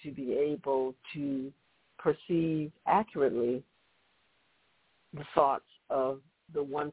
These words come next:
source of all things. Now, I don't know if people are still stuck in atheism, atheism and all that stuff, but everybody has to agree to the fact that we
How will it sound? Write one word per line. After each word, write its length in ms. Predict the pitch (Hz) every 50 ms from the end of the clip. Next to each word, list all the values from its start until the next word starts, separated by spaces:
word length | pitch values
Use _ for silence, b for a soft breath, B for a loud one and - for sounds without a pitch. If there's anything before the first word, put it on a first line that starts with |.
| - -
source 260 | 151 135 131 127 -
of 120 | 131 123 131
all 200 | 127 120 127 120 -
things. 300 | - 147 117 - - - - _ _ _ _ _ _ _ _ _ _ _ _ _ -
Now, 220 | 143 139 135 131 135
I 80 | 135
don't 160 | 143 151 110 143
know 220 | 151 143 139 135
if 60 | - -
people 320 | - 156 135 - 139 135
are 180 | 131 131 135 127 - _
still 260 | - 147 139 135 131 - -
stuck 200 | - 131 131 -
in 120 | 127 107
atheism, 1080 | 101 135 139 135 127 - - 135 131 135 131 131 131 127 120 127 127 123 123 113 - - -
atheism 880 | 139 147 143 - - 143 131 127 123 - 131 131 127 127 127 127 127
and 180 | 131 127 117 -
all 220 | 135 143 139 135
that 160 | - 135 131 - -
stuff, 240 | - - - - - - _ _ _ _ _ _ _ _ -
but 240 | 131 156 151 139 -
everybody 480 | 139 165 170 160 165 143 131 131 147
has 140 | 160 135 127 - -
to 80 | 151 131
agree 300 | 123 - 139 139 135 - -
to 80 | - 120
the 80 | 120
fact 320 | - - 139 107 117 120 -
that 160 | - - -
we 260 | 135 143 147 143 139